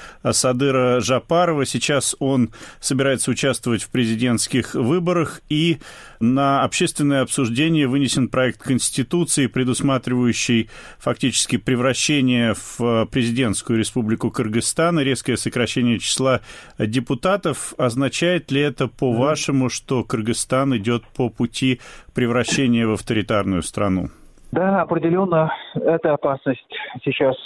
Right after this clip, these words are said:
Speaker 2: э, существует. И, э, несмотря на то, что, м, конечно, предложенный проект Конституции очень сильно встретил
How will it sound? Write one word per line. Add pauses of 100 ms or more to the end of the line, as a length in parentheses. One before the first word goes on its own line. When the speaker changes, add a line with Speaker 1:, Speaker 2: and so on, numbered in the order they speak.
Speaker 2:
э,
существует.
И, (560)
э,
несмотря
на
то,
что, (280)
м,
конечно, (220)
предложенный
проект
Конституции
очень
сильно
встретил